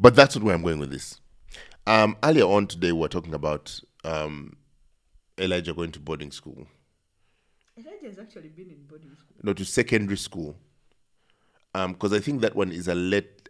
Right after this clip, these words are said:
Speaker 1: a lot less tightly controlled than, um,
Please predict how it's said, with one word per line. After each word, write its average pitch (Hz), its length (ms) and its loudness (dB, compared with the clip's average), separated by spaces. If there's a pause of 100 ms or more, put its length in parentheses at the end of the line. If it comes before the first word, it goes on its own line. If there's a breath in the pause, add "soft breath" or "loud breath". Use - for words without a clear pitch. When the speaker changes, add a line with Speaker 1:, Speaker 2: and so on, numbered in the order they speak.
(120)
Speaker 1:
a 92 80 0
lot 98 800 -2
less 95 340 -4 (140)
tightly 92 420 -4
controlled 90 840 -6 (880)
than, 76 800 -2 (280)
um, 73 680 -2